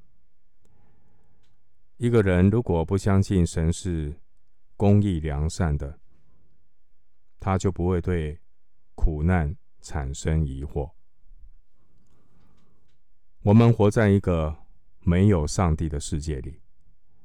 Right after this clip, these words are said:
无神论的人根本没有资格抱怨神。我们生活在一个藐视神的时代中，不信的人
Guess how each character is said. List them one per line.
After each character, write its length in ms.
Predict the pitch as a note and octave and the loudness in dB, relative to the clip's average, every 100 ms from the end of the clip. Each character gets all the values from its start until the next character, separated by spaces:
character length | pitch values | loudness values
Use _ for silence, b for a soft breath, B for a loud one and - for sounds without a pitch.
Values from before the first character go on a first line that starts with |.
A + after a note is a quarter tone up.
| - - - - - - - | -20 -20 -20 -20 -20 -16 -2
无 140 | A#2+ | 2
神 220 | D3+ G2+ A2 | 4 4 6
论 160 | C3+ | 6
的 100 | G2 | 4
人 440 | E2+ D#2+ D#2 E2+ G2 - - - - - | 2 2 4 4 2 -4 -20 -20 -14 0
根 220 | G#2 G#2 | 4 6
本 380 | F2 D2+ D2 D#2+ - - | 4 2 0 -2 -10 -8
没 160 | E2+ | 0
有 140 | F2 D#2+ | 0 0
资 220 | - E2+ | -2 -6
格 200 | E2 D2 | -4 -8
抱 240 | C#2+ D#2 | -6 -4
怨 180 | D#2 D2 | -2 -4
神。 300 | - C#2 D#2 - - - - - - - - - - - - - - - - - - - - - - | -4 -8 -10 -12 -20 -20 -20 -20 -20 -20 -20 -20 -20 -20 -20 -20 -20 -20 -20 -20 -20 -20 -20 -14 0
我 100 | G2+ | 6
们 480 | G#2+ G#2+ G#2+ A2 A2 | 6 8 8 6 4
生 260 | - A2+ A2+ | 0 4 4
活 160 | F2 | 4
在 160 | E2+ F2+ | 2 0
一 80 | E2 | 0
个 340 | E2 D#2+ D2+ - - | -2 -4 -6 -10 -2
藐 240 | F2+ D2+ | 0 0
视 260 | D#2 G#2+ F2 | -2 -2 -4
神 360 | - - C#2+ D2+ | -4 -6 -4 -4
的 260 | D2+ C#2 | -6 -8
时 240 | - - D2+ | -8 -8 -6
代 180 | E2 | -4
中， 280 | D#2 D2+ D2+ - - - - - - - - - - - - - - - - | -2 -2 -4 -6 -18 -20 -20 -20 -20 -20 -20 -20 -20 -20 -20 -20 -20 -18 -10
不 240 | - F#2+ G#2+ | 0 4 4
信 280 | - A#2 | 6 4
的 120 | F2 E2 | 4 2
人 520 | D#2+ D2 D2 E2 | -2 0 2 4